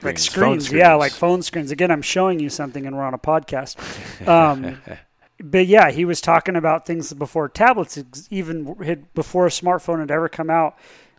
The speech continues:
Speaker 1: And it amazes me so, how smart some people are, like, looking forward.
Speaker 2: And seeing it. Yeah, is that kind of your obsession with the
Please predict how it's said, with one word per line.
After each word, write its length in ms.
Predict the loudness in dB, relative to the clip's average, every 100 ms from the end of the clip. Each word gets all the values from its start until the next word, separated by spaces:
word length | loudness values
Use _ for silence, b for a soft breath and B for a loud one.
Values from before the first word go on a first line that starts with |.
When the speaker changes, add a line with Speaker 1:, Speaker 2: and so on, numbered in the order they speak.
| _
Speaker 1:
And 140 | -2 2
it 120 | 2
amazes 540 | 0 0 -2 -2 -6
me 120 | -6
so, 260 | -6 -4 -4
how 160 | -2 -4
smart 340 | -4 -8 -10
some 160 | -12 -12
people 300 | -10 -6 -4
are, 140 | -4
like, 160 | -6 -8 -10
looking 340 | -8 -8 -8 -10
forward. 420 | -8 -8 -8 -14 _ -14
Speaker 2:
And 160 | -12
seeing 300 | -8 -8 -10
it. 160 | -14 -20 _ -6
Yeah, 160 | -4
is 80 | 2
that 440 | 2 2 _ -12
kind 180 | -2 -2
of 160 | -2 -2
your 360 | 0 2 2 -2
obsession 500 | -2 -2 -2 -8 -8
with 240 | -8 -8
the 380 | -8 -6 -6